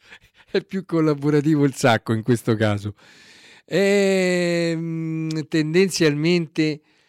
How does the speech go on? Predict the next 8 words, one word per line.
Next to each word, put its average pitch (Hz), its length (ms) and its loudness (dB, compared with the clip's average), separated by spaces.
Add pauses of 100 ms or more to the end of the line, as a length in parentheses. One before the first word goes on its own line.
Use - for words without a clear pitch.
(200)
eh, 113 1400 -6
tendenzialmente, 117 1500 -8 (640)
eh, - 280 -20
è 117 120 -20
così, 113 320 -4
insomma. - 340 -14
E 117 80 -18
poi 139 220 -4